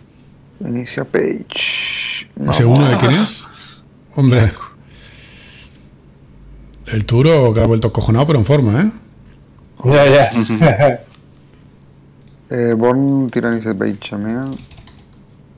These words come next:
Speaker 2: Lo siento, pero ya no eres
Speaker 1: Dos
Speaker 2: Turok
Speaker 1: veces
Speaker 2: Brock, ¿eh?
Speaker 1: coge uno. Coge el
Speaker 2: Tomás, ya no eres Turok Brock, ahora eres Turok cosido, ¿vale?
Speaker 1: Turok
Speaker 3: Venga.
Speaker 1: cosido.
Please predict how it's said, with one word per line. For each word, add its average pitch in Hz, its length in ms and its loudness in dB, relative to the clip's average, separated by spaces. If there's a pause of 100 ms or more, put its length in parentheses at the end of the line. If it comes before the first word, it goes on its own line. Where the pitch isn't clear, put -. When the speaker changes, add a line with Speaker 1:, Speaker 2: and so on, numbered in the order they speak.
(540)
Speaker 2:
Lo - 60 -20
siento, 123 300 -2
pero 123 140 2
ya 107 140 2
no 107 100 2
eres 104 140 0
Speaker 1:
Dos - 80 -12 (160)
Speaker 2:
Turok 101 40 -8
Speaker 1:
veces 101 200 0
Speaker 2:
Brock, 101 120 -2
¿eh? - 40 -4
Speaker 1:
coge 107 360 -4
uno. 107 360 -6 (1200)
Coge 104 300 -12
el 98 100 -8 (1900)
Speaker 2:
Tomás, 110 360 0
ya 117 140 0
no 113 100 0
eres 104 180 -2
Turok 104 260 0
Brock, 113 340 0
ahora 104 260 -2
eres 107 280 -4
Turok 113 340 -2
cosido, 92 440 -4
¿vale? 110 240 -14 (1200)
Speaker 1:
Turok 131 240 2
Speaker 3:
Venga. 104 140 2
Speaker 1:
cosido. 101 380 -2